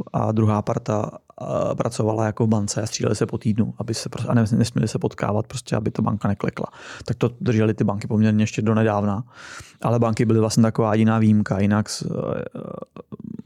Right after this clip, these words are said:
obecně, obecně, a něk-, některé úřady, ale jinak obecně, eh, musím říct, že, že vlastně, že vlastně běžný biznis, prostě to znamená klasické nějaké d-, d-, korporace a tak dál, tak to, tak to takhle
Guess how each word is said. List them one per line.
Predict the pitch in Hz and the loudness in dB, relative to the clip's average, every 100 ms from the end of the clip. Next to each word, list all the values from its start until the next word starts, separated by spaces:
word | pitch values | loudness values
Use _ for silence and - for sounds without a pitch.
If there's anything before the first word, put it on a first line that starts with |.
| - - | -12 -2
obecně, | 107 110 - 113 104 | 2 2 2 4 4
obecně, | - 104 101 117 107 - - | 4 0 2 4 2 0 -6
a | 117 123 | 0 2
něk-, | 120 | 2
některé | 120 123 117 | 2 2 2
úřady, | 113 104 104 98 139 _ - - - _ - | 2 2 4 2 0 _ -20 -20 -20 _ -2
ale | 110 107 | 2 4
jinak | 110 - | 2 2
obecně, | 107 104 - 107 107 107 104 104 - | 0 0 2 4 4 4 2 0 -4
eh, | - - - - | -6 -8 -8 -4
musím | 120 113 110 107 | 0 2 4 2
říct, | 104 | 2
že, | 117 107 101 | 2 2 2
že | 107 | 2
vlastně, | 104 101 - 107 104 | 0 0 2 2 2
že | 107 | 0
vlastně | 104 - 107 107 104 | 0 0 0 0 -2
běžný | - 98 104 113 110 | -4 -2 2 4 6
biznis, | 107 101 98 101 | 4 4 0 -2
prostě | - - - | -8 -4 -2
to | |
znamená | 110 101 104 104 | 0 0 -2 -4
klasické | 104 107 - - - - | -4 -8 -8 -6 -4 -2
nějaké | 123 120 - | -2 -2 -4
d-, | - | -4
d-, | - 135 131 | -6 -6 -8
korporace | - - - - - | -6 -4 -4 -4 -6
a | |
tak | - 107 | -2 -2
dál, | - - - - - - _ | -2 -6 -12 -18 -18 -20 _
tak | - 104 - | -6 -6 -6
to, | - 107 104 104 | 0 2 2 0
tak | - - | -2 -6
to | - | -4
takhle | 110 107 - 110 104 107 | -2 -2 0 0 2 0